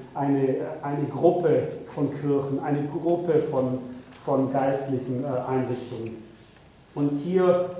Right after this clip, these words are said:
kam auch nochmal ein Wort von mir mit rein über diesen geistlichen Klimawandel, den wir zweitausendfünfzehn erlebt haben. Zweitausendfünfzehn gab es einen richtigen Shift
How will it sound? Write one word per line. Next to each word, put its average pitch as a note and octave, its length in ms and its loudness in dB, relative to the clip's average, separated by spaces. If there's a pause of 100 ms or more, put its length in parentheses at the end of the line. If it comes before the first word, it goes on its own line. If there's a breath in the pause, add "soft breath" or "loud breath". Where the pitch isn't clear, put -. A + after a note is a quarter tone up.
kam D#3 160 2
auch D#3 180 4
nochmal D3 300 0
ein C3+ 80 -4
Wort D3 260 0
von C#3+ 180 -2
mir E3+ 120 2
mit D3 180 0
rein C#3 220 0 (120)
über C#3+ 120 -2
diesen C3 280 -2
geistlichen D#3 680 2
Klimawandel, C#3+ 680 0
den C#3 180 0
wir C3+ 120 -2
zweitausendfünfzehn C#3+ 1200 0
erlebt C3+ 360 -2
haben. A#2+ 200 -6 (380 loud breath)
Zweitausendfünfzehn F3 1000 4
gab E3 240 2
es E3 120 -2
einen D#3 240 2
richtigen F3+ 420 2
Shift - 640 -4